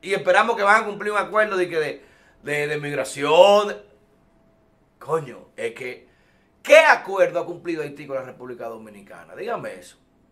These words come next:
Búsquenme un acuerdo que haya cumplido Haití con la República Dominicana. ¿O es que no tenemos historia?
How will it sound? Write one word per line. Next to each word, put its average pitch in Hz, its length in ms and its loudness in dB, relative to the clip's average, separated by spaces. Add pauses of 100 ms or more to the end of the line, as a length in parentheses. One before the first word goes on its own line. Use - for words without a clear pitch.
Búsquenme 277 680 0
un 392 300 6
acuerdo 220 540 6
que 175 80 0
haya 180 160 2
cumplido 165 320 -10
Haití 147 220 -10
con 139 100 -8
la 131 80 -6
República 123 480 -12
Dominicana. 95 640 -18 (1900)
¿O 233 100 4
es 262 60 6
que 269 120 6
no 247 120 2
tenemos 202 420 -6
historia? 117 560 -18